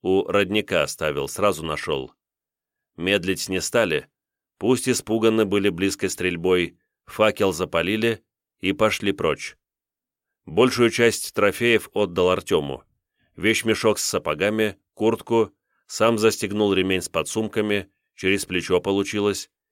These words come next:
и нес оружие, я его уже перезарядил.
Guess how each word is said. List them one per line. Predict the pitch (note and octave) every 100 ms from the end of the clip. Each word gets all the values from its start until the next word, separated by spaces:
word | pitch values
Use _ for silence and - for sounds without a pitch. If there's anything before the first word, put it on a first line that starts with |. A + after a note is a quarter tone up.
| _ _
и | E2+ F2+
нес | B2+ C3 -
оружие, | A2+ F#2+ D#2+ D#2+ D#2 C#2+ - _ _ -
я | F2 G2
его | G2 F#2+ F#2+
уже | E2+ F#2+
перезарядил. | F#2+ F2 E2+ F#2 G2 E2+ D2 -